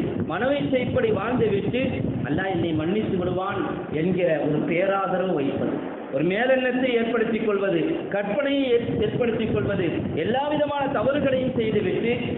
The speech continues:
எங்களுடைய மனோ இச்சைக்கு தகுந்தபடி வாழ்ந்துவிட்டு, பிறகு நாம் அல்லாஹ்வின் மீது நம்பிக்கை வைப்போம், "அல்லாஹ் என்ன மன்னிச்சிடுவான்."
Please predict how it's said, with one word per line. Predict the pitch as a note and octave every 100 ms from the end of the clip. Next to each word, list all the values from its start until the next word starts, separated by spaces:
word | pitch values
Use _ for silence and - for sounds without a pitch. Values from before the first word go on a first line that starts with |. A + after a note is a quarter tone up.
| -
எங்களுடைய | D3 F3+ F3+ F3+
மனோ | E3+ F#3 B3+
இச்சைக்கு | C4 B3+ A#3+ A#3 -
தகுந்தபடி | G#3 G3+ B3 B3 A3
வாழ்ந்துவிட்டு, | G3+ F3 A3+ C4 A#3+ G#3 - A#3 B3+ A#3+ B3+ -
பிறகு | F#3+ C4+ C#4+
நாம் | C#4 C#4 A3
அல்லாஹ்வின் | A3+ C#4+ C#4+ C#4
மீது | C4+ B3+
நம்பிக்கை | A#3+ A#3+ B3 A#3+
வைப்போம், | A3 G#3+ A3
"அல்லாஹ் | G#3 A3+
என்ன | G#3+
மன்னிச்சிடுவான்." | G#3 F#3+ F#3 - - - -